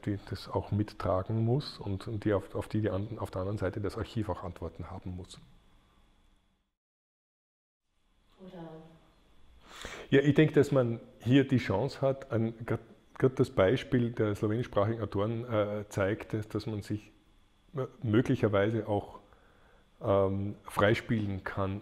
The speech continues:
Speaker 1: und auf Literatur, äh, zurückziehen kann, auf den eigentlichen Wert von, von Literatur zurückziehen kann. Da muss ich sozusagen jetzt Sprache, Herkunft,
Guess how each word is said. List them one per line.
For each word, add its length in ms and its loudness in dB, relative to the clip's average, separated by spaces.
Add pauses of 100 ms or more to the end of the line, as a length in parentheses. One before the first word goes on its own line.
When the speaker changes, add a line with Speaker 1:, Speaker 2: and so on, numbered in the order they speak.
Speaker 1:
und 280 -6
auf 100 -2 (400)
Literatur, 840 2 (200)
äh, 340 -4
zurückziehen 680 -4
kann, 300 -8
auf 100 -16
den 120 -8
eigentlichen 460 -2
Wert 180 -6
von, 160 -6
von 220 -10
Literatur 520 -6
zurückziehen 680 -8
kann. 260 -10
Da 80 -4
muss 260 -2
ich 120 -2
sozusagen 680 -6
jetzt 180 -8 (360)
Sprache, 720 0
Herkunft, 880 -2